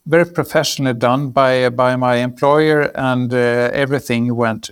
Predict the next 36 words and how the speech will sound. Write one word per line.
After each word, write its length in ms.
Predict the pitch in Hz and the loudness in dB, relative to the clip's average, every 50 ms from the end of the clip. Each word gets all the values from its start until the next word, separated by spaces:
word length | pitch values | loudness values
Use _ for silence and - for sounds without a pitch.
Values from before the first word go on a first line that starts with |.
| - _ | -18 _
very, 520 | - 117 107 123 123 123 127 123 123 113 - - - | -14 -8 -4 0 0 0 2 0 0 -2 -4 -8 -16
very 480 | - 117 113 117 120 117 110 107 104 - - | -10 -6 -2 -2 0 0 0 -2 -4 -8 -12
smooth. 600 | - - - - 131 123 113 101 107 110 - - _ _ _ - | -12 -10 -8 -6 -4 -4 -4 -4 -6 -8 -10 -16 _ _ _ -8
I 280 | - 131 127 127 123 117 | -4 -2 0 0 0 0
left 320 | 120 131 160 151 - - | 0 0 -2 -2 -2 -2
the 100 | - 147 | 0 0
office 560 | 147 151 151 - - 151 147 139 - - - - | 0 0 -2 -2 0 0 0 0 -2 -8 -6 -6
at 140 | - 135 - | -6 -8 -8
five 460 | - - - 135 135 143 139 135 _ | -8 -2 0 0 0 0 -2 -6 _
P 200 | - 139 135 131 | -6 -4 -2 -2
M 220 | 127 123 123 120 | 0 -2 -2 -2
on 140 | 120 120 120 | -2 -2 -2
a 40 | 120 | -4
Thursday 520 | 120 - 123 120 127 120 - - - 131 | -2 0 0 0 0 0 -2 -2 0 0
afternoon 520 | 120 117 - - - 123 117 113 117 120 131 | 0 0 -4 -8 -6 -4 -4 -4 -4 -2 -2
as 160 | 127 113 - | -4 -4 -4
Carl 460 | - - - 120 113 113 120 123 131 110 _ - | -6 -6 0 0 2 2 2 0 -2 -6 _ -16
in 240 | - 131 123 120 117 | -14 -10 -8 -6 -4
a 100 | 120 120 | -4 -4
suit 380 | - - - 123 123 123 - | -4 -2 -2 -2 -2 -4 -8
for 160 | - - - 120 | -12 -8 -4 -2
the 100 | 123 117 | -2 0
last 340 | 113 110 120 117 - - | 2 0 0 0 -2 -6
time, 360 | - - 113 107 107 110 113 _ _ _ _ _ _ _ _ - | -4 -2 0 0 0 -2 -6 _ _ _ _ _ _ _ _ -8
and 140 | - 156 151 | -6 -6 -2
came 160 | - 151 135 | -2 -2 2
back 200 | 139 139 127 135 | 2 0 0 -2
to 120 | - - 135 | -4 -4 -2
the 120 | 127 127 | 0 2
office 360 | 123 120 120 - - 113 98 | 0 0 -2 -2 -4 -4 -4
the 140 | - - 117 | -2 -4 -2
very 180 | 113 117 117 110 | 0 0 0 0
next 260 | 110 110 104 - - | -2 -4 -4 -8 -8
morning 340 | 113 107 120 120 110 107 107 | -8 -6 -4 -4 -4 -4 -4
as 100 | 101 - | -6 -8
Caroline 720 | - - - 120 117 117 113 104 101 101 101 101 101 98 | -10 -4 -2 -2 0 0 0 0 0 0 0 -2 -4 -8